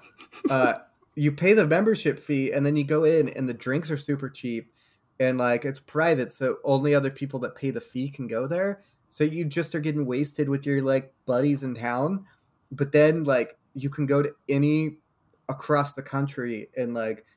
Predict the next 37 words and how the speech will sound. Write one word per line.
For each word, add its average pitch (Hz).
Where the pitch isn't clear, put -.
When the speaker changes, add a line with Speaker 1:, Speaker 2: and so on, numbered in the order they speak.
Speaker 2:
you 127
get 147
special 143
deals 143
if 143
you 147
go 151
to 147
ones 147
in 147
other 147
towns, 151
and, 123
like, 120
it 214
sounds 349
fucking 233
kinda 175
rad. 123
Like, 135
Speaker 1:
That's 240
super 185
weird. 113
Speaker 2:
if 160
Speaker 1:
What, 175
Speaker 2:
I 214
Speaker 1:
when, 226
Speaker 2:
ever 185
Speaker 1:
when 202
Speaker 2:
become, 185
Speaker 1:
do 190
you 170
Speaker 2:
like, -
Speaker 1:
s- -
Speaker 2:
a 156
middle-aged 147
alcoholic, 135